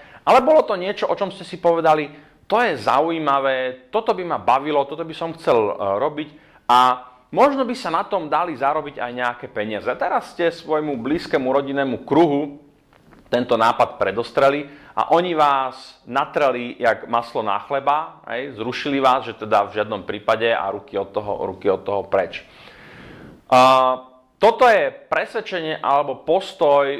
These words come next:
ktorý je sítený z, z mnohých zdrojov. Jeden z tých zdrojov, e, vôbec vychádza z toho, ako vnímame súčasné podnikateľské prostredie na Slovensku, čo takisto, e,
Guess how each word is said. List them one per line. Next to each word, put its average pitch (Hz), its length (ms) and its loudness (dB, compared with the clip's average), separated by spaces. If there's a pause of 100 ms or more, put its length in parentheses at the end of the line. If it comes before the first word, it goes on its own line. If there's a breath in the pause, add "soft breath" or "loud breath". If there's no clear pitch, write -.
(240)
ktorý 156 360 -2
je 147 120 -10
sítený 165 560 -4
z, 123 80 -10 (400)
z - 80 -16
mnohých 139 480 -6
zdrojov. 117 480 4
Jeden 135 160 -10
z 143 80 -20
tých 135 160 -12
zdrojov, 127 320 2
e, 131 120 -10 (360)
vôbec 131 280 -2
vychádza 127 440 -4
z - 80 -20
toho, 127 240 4 (680 loud breath)
ako 135 280 4
vnímame 131 880 -2
súčasné 120 1080 0
podnikateľské 131 720 -4
prostredie 113 640 -2
na 87 480 -8
Slovensku, 104 520 -6
čo 165 160 2
takisto, 135 440 2
e, - 640 0